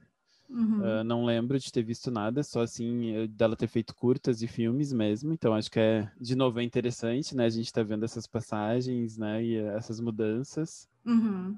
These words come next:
Speaker 2: Enfim, acho, achei muito interessante essa ideia de uma escola, né? Um,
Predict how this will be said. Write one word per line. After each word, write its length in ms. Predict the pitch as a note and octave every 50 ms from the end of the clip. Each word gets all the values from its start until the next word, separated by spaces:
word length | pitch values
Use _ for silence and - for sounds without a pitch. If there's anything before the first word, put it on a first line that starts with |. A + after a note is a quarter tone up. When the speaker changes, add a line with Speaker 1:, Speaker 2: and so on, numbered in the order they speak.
| - -
Speaker 2:
Enfim, 320 | D#3+ F#3 - A#3+ G#3 E3+
acho, 300 | C3 B2+ C3 - - B2+ - -
achei 220 | B2 - C#3 C3+
muito 260 | C3+ C3+ C#3+ D#3+ G#3+
interessante 640 | G#3+ - G3 G3 F#3+ F#3+ - - F3 C#3+ C3 - C#3
essa 160 | B2+ - C3
ideia 300 | B2 A#2+ A#2 A2+ A2+ A#2
de 100 | A2+ B2
uma 140 | A#2+ A#2+ A#2
escola, 760 | A#2+ - - - C3 A2+ G#2+ G#2+ G#2 G#2+ G#2+ G#2+ G#2+ A2+ - -
né? 300 | - A#2 A2 G#2+ G#2 G#2+
Um, 260 | A2 A2+ A2+ A2 A2